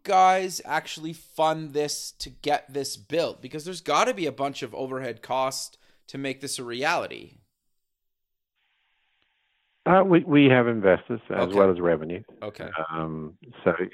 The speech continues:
Speaker 2: know, it, it, it's a nice combination. And, and we're not a startup. We're, we're
Speaker 1: Right.
Speaker 2: far enough along, as we said. Um, it, it, it, getting the, the funding hasn't been bad, but our revenues have been nice. And in addition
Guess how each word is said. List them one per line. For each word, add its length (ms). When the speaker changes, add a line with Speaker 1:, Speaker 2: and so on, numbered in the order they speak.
Speaker 2:
know, 240
it, 160
it, 160
it's 180
a 60
nice 260
combination. 580
And, 120
and 140
we're 80
not 180
a 100
startup. 520
We're, 120
we're 240
Speaker 1:
Right. 160
Speaker 2:
far 140
enough 180
along, 400
as 40
we 200
said. 260
Um, 720
it, 500
it, 220
it, 260
getting 360
the, 100
the 140
funding 340
hasn't 260
been 180
bad, 260
but 80
our 80
revenues 420
have 100
been 160
nice. 240
And 440
in 200
addition 540